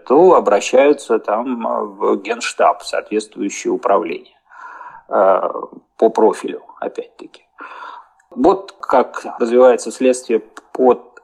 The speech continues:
э, такого рода делам, э, в принципе. Что касается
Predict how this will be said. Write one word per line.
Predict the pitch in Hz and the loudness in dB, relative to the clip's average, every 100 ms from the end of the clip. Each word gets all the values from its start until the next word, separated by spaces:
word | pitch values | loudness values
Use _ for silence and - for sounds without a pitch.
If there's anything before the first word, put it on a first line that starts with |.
| _ _ _ | _ _ _
э, | 127 | -4
такого | - 131 - 151 123 120 | 0 0 2 2 4 4
рода | 127 104 | 4 2
делам, | 101 117 143 156 135 _ | 0 2 4 2 -2 _
э, | 131 110 110 | -8 -6 -6
в | - | -4
принципе. | 131 113 - - - - _ _ _ _ _ _ - | -2 -2 -4 -14 -20 -20 _ _ _ _ _ _ -14
Что | - - 160 | -2 0 2
касается | 156 - 170 151 - 127 | 2 4 2 2 -2 -4